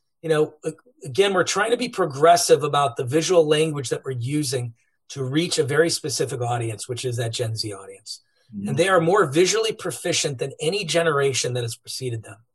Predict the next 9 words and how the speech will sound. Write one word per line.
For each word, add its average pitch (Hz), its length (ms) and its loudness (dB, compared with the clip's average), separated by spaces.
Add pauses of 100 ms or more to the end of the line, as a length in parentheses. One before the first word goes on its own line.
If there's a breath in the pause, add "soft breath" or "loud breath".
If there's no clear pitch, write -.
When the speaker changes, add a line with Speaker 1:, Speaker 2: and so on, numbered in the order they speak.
(420)
Speaker 1:
The 127 80 -6
volume 202 420 4
of 175 140 2
information 160 560 2
that 120 80 -4
they 131 120 0
consume, 117 580 -4 (220)
the 117 60 -10
segregated 156 760 2